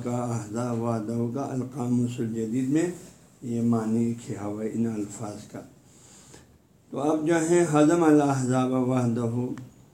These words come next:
ہاں جی، اسی ذات نے، ہزم الاحزاب، اسی ذات نے، ہزم، اسی ذات نے،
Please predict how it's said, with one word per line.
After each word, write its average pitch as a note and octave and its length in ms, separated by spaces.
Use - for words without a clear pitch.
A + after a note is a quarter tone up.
ہاں C3 80
جی، D3 140
اسی C#3 340
ذات D3+ 480
نے، C#3+ 260
ہزم A#2+ 240
الاحزاب، B2 580
اسی D3 340
ذات C3 380
نے، D3+ 140
ہزم، A#2+ 360
اسی A#2+ 420
ذات B2 300
نے، D3+ 280